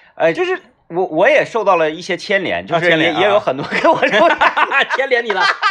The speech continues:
Speaker 2: 牵连你了啊！因为我，
Speaker 1: 咱
Speaker 2: 因为我对黑龙江的朋友对这个东西的这个称呼产生了质疑嘛。
Speaker 1: 啊。
Speaker 2: 啊，啊。
Speaker 1: 咱不是说这个要，要，要，要那个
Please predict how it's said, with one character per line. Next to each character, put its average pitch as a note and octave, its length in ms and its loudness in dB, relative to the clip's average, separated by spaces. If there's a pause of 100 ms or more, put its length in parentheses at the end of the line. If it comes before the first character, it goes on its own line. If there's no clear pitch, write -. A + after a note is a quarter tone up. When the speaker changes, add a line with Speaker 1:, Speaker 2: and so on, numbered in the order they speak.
(100)
Speaker 2:
牵 C#4 160 -2
连 C#4 140 -4
你 A3+ 80 -4
了 F#3+ 80 -2
啊！ F#3+ 300 0 (280)
因 C4+ 120 -8
为 E3+ 160 0
我， - 80 0
Speaker 1:
咱 C#3 100 -8
Speaker 2:
因 - 100 -6
为 - 80 0
我 G#3 60 0
对 D4+ 140 -6
黑 C#4+ 80 -8
龙 C#4+ 120 -8
江 C#4 140 2
的 C#4+ 60 -4
朋 G3+ 160 -2
友 B3 80 0
对 C#4+ 100 -10
这 C#4 80 -6
个 C4+ 60 -6
东 C4 160 -6
西 C#4 80 -6
的 C4 120 -2
这 B3 120 -10
个 B3 160 0
称 C4 280 -6
呼 B3 200 -6
产 C#3+ 160 -2
生 F3 80 -2
了 A3+ 80 2
质 F4 240 0
疑 C3 180 -8
嘛。 C3+ 80 4
Speaker 1:
啊。 D3+ 360 4
Speaker 2:
啊， C#3+ 80 0
啊。 B2+ 420 -2
Speaker 1:
咱 G3 160 2
不 B3 200 -4
是 D#4 140 -4
说 C4 260 2
这 B3+ 140 -6
个 A3+ 180 2
要， B3 160 -2
要， A#3+ 220 -4
要， A3 240 -2
要 A#3+ 240 -2
那 G#3+ 160 -4
个 G2+ 500 2